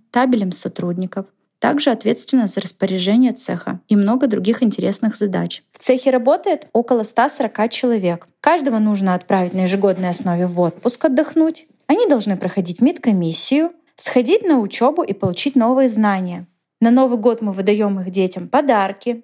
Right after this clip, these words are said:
на первое сентября предоставляем оплачиваемый день. Также на рождение ребёнка или на день свадьбы предоставляем дополнительные дни. Кто, если не я, будет заниматься таким огромным количеством документов?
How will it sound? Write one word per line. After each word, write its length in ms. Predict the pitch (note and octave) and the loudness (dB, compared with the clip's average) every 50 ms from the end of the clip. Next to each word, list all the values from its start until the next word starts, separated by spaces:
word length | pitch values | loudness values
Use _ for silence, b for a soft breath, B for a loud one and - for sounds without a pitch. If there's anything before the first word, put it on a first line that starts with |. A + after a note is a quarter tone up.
| _ - | _ -8
на 80 | G#3 | -6
первое 320 | F#3+ - A3+ C4+ F4+ E4+ D#4 | -2 2 2 2 2 2 0
сентября 460 | - - A3 G3+ - F3 F3+ G3+ A#3 | -2 -2 -6 -6 -4 -2 0 0 0
предоставляем 720 | A#3+ - C4 G#3 G#3+ G#3 - - F#3+ E3+ F3+ F#3+ G#3+ A3+ A3+ | 0 0 -2 -2 -2 -4 -4 -4 -2 0 0 2 2 2 0
оплачиваемый 720 | G#3+ - F3+ F3 F3+ F3+ - G#3+ G#3 G#3+ G#3+ G#3+ A3 A3+ | 0 0 -2 -2 -2 -2 -4 -4 -4 -2 -2 0 -2 -2
день. 340 | G#3+ A3 A3+ A3 G#3 G3+ G3+ _ _ _ _ | 0 0 0 0 0 -2 -8 _ _ _ _
Также 360 | - A#3+ A#3 A3 G#3 G3 G3 | 2 2 2 2 0 -2 -2
на 140 | F#3+ G3 G3 | -2 0 2
рождение 600 | G3 G#3 G#3+ G3+ F#3+ G3 A3 G#3+ G#3 G3+ G3 F#3+ | 2 2 0 0 2 2 2 2 2 0 0 0
ребёнка 720 | G3 A3 G3+ F3+ G3 A3+ C4+ D4 C#4+ C#4+ C#4 - B3+ A#3+ B3 _ _ _ | 0 0 0 2 2 4 4 4 2 0 -2 -4 -6 -6 -8 _ _ _
или 180 | - G#3 G3 G3+ | 0 0 2 0
на 140 | G3 G3 | 0 0
день 220 | F#3 F#3+ F#3+ F#3+ F#3+ | -2 -2 -2 -2 -2
свадьбы 420 | F#3+ - - G3 A3 C4 C4+ C4 | -2 0 2 2 2 2 0 0
предоставляем 760 | B3+ - F#3+ E3+ E3+ E3+ - - F3 E3 F#3 G3+ A#3+ C4 B3 | -2 -2 -4 -4 -4 -4 -4 -4 -2 0 2 2 4 4 2
дополнительные 760 | G3 F3+ - F#3+ F#3 F#3+ G#3 B3 A#3+ - - A#3 G#3+ G#3 G#3 | 0 -2 -4 -4 -2 0 0 0 0 -2 -2 0 0 0 -2
дни. 320 | F#3 F3+ F#3+ F#3 F#3 F3+ - _ _ _ _ | -2 -2 -4 -4 -4 -6 -10 _ _ _ _
Кто, 240 | - - - A3+ | -6 -2 0 2
если 220 | G#3+ G3+ - - G#3 | 2 2 0 0 0
не 160 | G3+ F#3+ F#3+ | 0 2 2
я, 200 | G3+ B3 E4+ - - _ _ - | 2 2 0 0 -4 _ _ 0
будет 240 | A3+ A3+ A3 G#3 F#3 | 2 2 2 2 2
заниматься 580 | F#3+ F#3+ F#3 F#3 G3+ A#3+ D4+ F4 - - C#4+ | 0 -2 0 0 2 2 0 0 0 -2 -4
таким 380 | B3+ - - F#3 - C4+ C#4+ C#4 | -4 -4 -6 -4 0 2 2 2
огромным 400 | A#3+ G3 G#3 A#3 B3+ C4 B3 G#3+ | 2 2 2 2 4 2 2 0
количеством 560 | - F#3 F#3 G3+ G3+ - - - A3 A3 G#3+ | -2 -6 -6 -6 -8 -10 -10 -6 -4 -2 -2
документов? 560 | G3+ G#3+ G#3+ B3+ A#3+ A3+ G3+ F#3 E3+ E3+ - | -2 -2 0 0 0 0 0 -4 -8 -12 -18